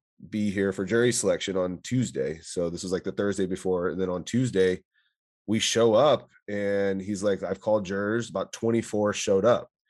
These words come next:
And the plan was to have everyone wear a mask.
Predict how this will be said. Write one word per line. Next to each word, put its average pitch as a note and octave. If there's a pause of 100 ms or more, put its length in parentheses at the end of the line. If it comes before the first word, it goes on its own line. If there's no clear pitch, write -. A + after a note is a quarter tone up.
(340)
And G2+
the G#2
plan C3
was F#2+
to G2 (220)
have G2+
everyone A#2+
wear A2+
a A2
mask. F2